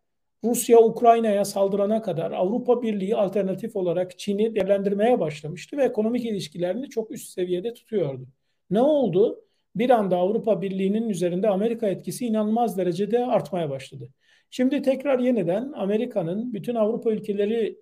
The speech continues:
içerisinde, e, abi konumuna gelmesi, karakolun işte orada tekrar yeniden dünyanın karakolu ve merkezi komiseri haline gelmesi hali yaşanıyor.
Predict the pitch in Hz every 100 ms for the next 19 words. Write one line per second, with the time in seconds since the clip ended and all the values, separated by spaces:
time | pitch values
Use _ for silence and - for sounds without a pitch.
0 | _ 156 180 147 139 147 143 196 277 _
1 | _ _ _ _ _ - 180 180 453 -
2 | _ _ _ 190 180 180 226 208 190 190
3 | 202 220 170 147 139 - 220 277 - _
4 | _ - 180 180 185 196 180 - - -
5 | 170 170 175 185 170 185 185 185 196 196
6 | 175 175 165 175 185 190 196 - 175 180
7 | 180 185 175 170 165 170 175 180 165 190
8 | 190 170 165 202 180 151 147 147 247 196
9 | 247 302 262 - 160 147 143